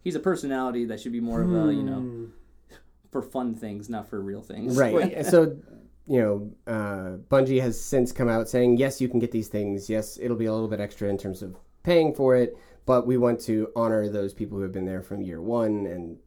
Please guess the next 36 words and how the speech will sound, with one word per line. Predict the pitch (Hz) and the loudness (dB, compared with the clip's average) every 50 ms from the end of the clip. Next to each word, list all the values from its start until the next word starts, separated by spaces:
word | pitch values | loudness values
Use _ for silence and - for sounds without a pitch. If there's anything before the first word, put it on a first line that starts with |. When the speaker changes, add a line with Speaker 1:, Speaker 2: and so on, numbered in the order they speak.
| _ _ - | _ _ -18
Speaker 3:
so | - - 101 | -6 -6 -2
they, | 101 110 113 127 | 0 0 0 0
they | 127 147 151 143 | -2 -2 -4 -4
have | - 160 165 165 165 160 - - _ _ - _ _ _ _ _ _ - | -4 -2 0 0 0 0 -2 -12 _ _ -20 _ _ _ _ _ _ -6
conceded | - 131 123 - 151 135 123 120 107 | -4 -4 -4 0 0 2 2 2 0
a | 101 | 0
bit. | 92 95 104 87 - - _ _ _ _ _ _ _ _ - | -4 -4 -8 -10 -10 -14 _ _ _ _ _ _ _ _ 0
Now, | 117 120 110 107 | 0 2 2 2
if | 107 | 0
Speaker 2:
Mm-hmm. | - | 0
Speaker 3:
this | 135 123 131 | 0 0 0
was | 127 110 117 | 0 0 0
originally | 113 113 170 196 190 175 180 175 175 170 165 | 2 6 6 6 6 6 4 6 6 4 4
part | - 175 165 165 | 4 2 2 4
of | 160 | 4
their | 160 156 | 2 0
plan | 156 - 151 147 147 147 147 147 - | 2 2 2 4 4 4 4 2 0
or | 113 117 113 110 107 104 107 104 110 | 0 0 2 2 2 2 0 -2 -2
a, | 107 104 104 101 101 101 - | -4 -2 -2 -2 -4 -4 -2
"Oh | 113 113 120 120 | 0 0 2 2
my | 120 117 110 | 2 2 0
God, | 101 104 104 107 101 | 0 -2 -4 -2 -2
we | 107 104 104 | -2 -2 -2
need | 101 98 95 | -2 -4 -4
to | 98 92 | -6 -8
save | - - 107 98 95 92 | -6 -4 -4 -4 -4 -4
our | 92 92 | -4 -2
Speaker 2:
Yeah. | - 139 127 131 139 | -2 -2 0 0 -2
Speaker 3:
ass." | 143 - - | -4 -4 -4
Speaker 2:
Oh, | 139 139 | -4 -2
wait, | 147 170 170 | -2 0 2
Speaker 1:
Oh, | 185 170 151 143 147 | 2 2 4 6 6
Speaker 2:
we, | 151 156 | 6 6
Speaker 1:
it's, | 185 233 | 6 4
it's | 226 | 0
a | 202 | 0